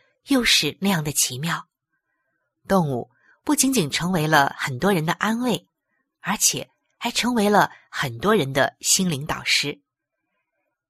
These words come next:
你是否知道，当清晨我们常常被小鸟叫醒的时候，小鸟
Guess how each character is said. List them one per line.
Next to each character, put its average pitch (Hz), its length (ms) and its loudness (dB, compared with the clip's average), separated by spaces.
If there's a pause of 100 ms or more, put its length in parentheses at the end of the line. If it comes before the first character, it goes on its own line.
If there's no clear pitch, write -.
(280)
你 156 80 -10
是 180 160 0
否 156 140 -6
知 170 140 -2
道， 147 260 -4 (600)
当 240 200 0
清 277 240 -2
晨 160 380 -4 (320)
我 156 80 2
们 156 100 2
常 196 280 0
常 170 360 2
被 196 220 2
小 165 300 2
鸟 165 240 0
叫 254 240 -4
醒 131 180 0
的 139 100 -8
时 - 140 0
候， - 300 -2 (720)
小 202 260 -2
鸟 214 300 -4